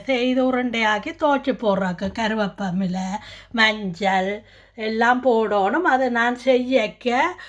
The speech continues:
ஒவ்வொன்றை ஒவ்வொன்றா காட்டுவேன் செய்முறையை. அப்ப இந்த போண்டாவை தான் நான் இன்றைக்கு செய்ய போறேன். அஹ், உருளைக்கிழங்கு அவிஞ்சு வரட்டும்,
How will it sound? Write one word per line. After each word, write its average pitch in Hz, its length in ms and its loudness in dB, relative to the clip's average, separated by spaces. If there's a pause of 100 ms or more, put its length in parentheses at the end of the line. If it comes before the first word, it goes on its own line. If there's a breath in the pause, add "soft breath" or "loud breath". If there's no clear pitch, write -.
(240 loud breath)
ஒவ்வொன்றை 240 460 2
ஒவ்வொன்றா 226 520 0
காட்டுவேன் 220 760 0
செய்முறையை. 190 720 -2 (560 loud breath)
அப்ப - 280 -6 (840)
இந்த 233 260 -2 (120)
போண்டாவை 254 720 2
தான் 285 220 0
நான் 214 360 -4
இன்றைக்கு 196 380 -6
செய்ய 220 380 0
போறேன். 196 580 -2 (420 loud breath)
அஹ், 220 220 2
உருளைக்கிழங்கு 247 840 4
அவிஞ்சு 269 460 0
வரட்டும், 214 600 -2